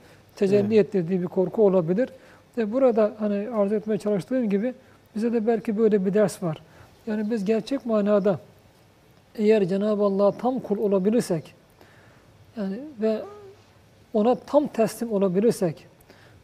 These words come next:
Speaker 1: bu teslimiyet içinde yapmamız gerekeni yapabilirsek, sayı az da olsa, yedi kişi de
Speaker 2: Evet.
Speaker 1: olsa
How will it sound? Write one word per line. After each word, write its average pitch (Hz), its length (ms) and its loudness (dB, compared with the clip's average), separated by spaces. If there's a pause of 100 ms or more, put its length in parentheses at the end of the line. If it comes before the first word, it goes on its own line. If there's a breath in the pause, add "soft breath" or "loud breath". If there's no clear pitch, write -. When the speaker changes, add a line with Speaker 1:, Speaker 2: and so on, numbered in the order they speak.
(140)
Speaker 1:
bu 226 80 -4
teslimiyet 240 600 -2
içinde 220 320 -4
yapmamız 214 540 -2
gerekeni 202 380 0
yapabilirsek, 190 800 -2 (520 soft breath)
sayı 247 380 2
az 254 320 6
da 220 60 4
olsa, 185 300 4
yedi 202 260 2
kişi 175 240 -4
de 170 60 0
Speaker 2:
Evet. 165 180 6
Speaker 1:
olsa 247 240 -2